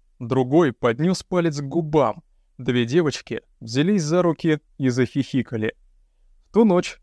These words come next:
мисс Сидли перерезала себе горло осколком разбитого зеркала, после чего Бадди Дженкинс начал все более внимательно приглядываться к детям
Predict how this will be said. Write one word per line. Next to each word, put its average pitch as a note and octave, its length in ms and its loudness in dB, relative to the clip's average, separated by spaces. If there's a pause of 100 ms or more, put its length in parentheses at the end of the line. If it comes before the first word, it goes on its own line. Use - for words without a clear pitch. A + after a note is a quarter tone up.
мисс A#2+ 260 -2
Сидли D#3 420 0 (180)
перерезала D3 580 0
себе B2 260 -2
горло C#3 500 0
осколком D3 640 -4
разбитого A#2 540 -2
зеркала, A2 600 -4 (460)
после F#3+ 260 -2
чего G3+ 300 0
Бадди C3 320 0
Дженкинс C3 720 -2
начал F3 420 -2
все F3+ 200 -4
более E3 360 2
внимательно A#2+ 560 -2
приглядываться A#2 680 -2
к B2 80 -4
детям - 440 -6